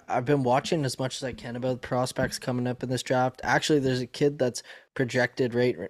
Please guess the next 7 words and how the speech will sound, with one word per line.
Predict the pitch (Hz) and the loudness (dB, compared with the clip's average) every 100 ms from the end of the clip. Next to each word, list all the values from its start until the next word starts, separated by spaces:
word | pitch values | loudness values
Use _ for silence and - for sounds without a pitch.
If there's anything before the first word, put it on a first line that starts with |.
| - | -2
right | 120 127 | 0 0
now | 110 120 117 | 0 0 0
around | 110 110 110 | 0 0 -2
the | 107 | -4
thirty-second | - 113 110 - 113 - 107 | -2 0 0 -2 -4 -4 -8
pick, | - 117 - | -4 -4 -2
but | 110 | -4